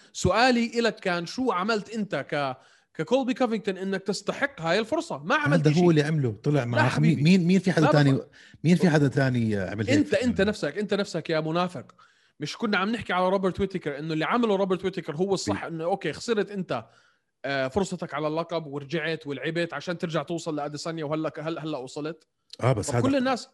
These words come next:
Speaker 2: نحن حكينا هذا، هذا الإشي الصح المفروض يعمله.
Speaker 1: هذا
Speaker 2: وهو
Speaker 1: الإشي
Speaker 2: كان
Speaker 1: الصح
Speaker 2: بده
Speaker 1: المفروض
Speaker 2: هيك
Speaker 1: تعمله.
Speaker 2: يعمل. مية
Speaker 1: بقية
Speaker 2: بالمية.
Speaker 1: الناس ك-،
Speaker 2: مية
Speaker 1: هلا
Speaker 2: بالمية.
Speaker 1: تخيل،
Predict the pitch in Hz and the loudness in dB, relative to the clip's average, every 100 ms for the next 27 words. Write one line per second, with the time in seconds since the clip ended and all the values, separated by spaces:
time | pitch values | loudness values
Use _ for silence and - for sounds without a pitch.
0 | - 110 127 92 98 135 143 113 123 123 | -6 -2 0 0 2 2 4 2 2 2
1 | 113 - 95 113 113 101 - 123 101 - | 0 -2 -2 0 2 0 -2 -4 -4 -4
2 | - - - 92 - 139 127 101 95 78 | -6 -6 -6 -6 -2 2 2 2 -2 -4
3 | 76 185 208 - 131 - 120 123 - 123 | -6 -6 -4 2 2 4 2 2 0 -2
4 | 117 - 90 82 - _ _ _ _ - | -2 -6 -8 -10 -18 _ _ _ _ -2
5 | 147 120 131 247 254 - - _ _ _ | 2 4 4 2 -2 -4 -12 _ _ _
6 | _ 165 139 185 202 202 262 269 175 | _ -8 -2 -2 -2 -4 -6 -6 -8